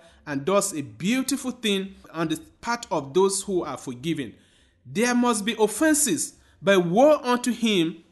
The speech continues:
through him the offense will come. Matthew eighteen verse seven. But the question to be asked is, this thing we are saying that we should forgive, is it possible? Yes, it is possible.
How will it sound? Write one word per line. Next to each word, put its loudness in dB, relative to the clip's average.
through -2
him -2
the 2
offense -2
will -2
come. -4
Matthew -4
eighteen -2
verse -4
seven. -2
But -4
the -10
question -2
to -2
be -4
asked -4
is, -4
this 2
thing 2
we 2
are -2
saying -2
that -4
we -2
should -4
forgive, 0
is 0
it -2
possible? -4
Yes, 2
it -4
is -2
possible. -4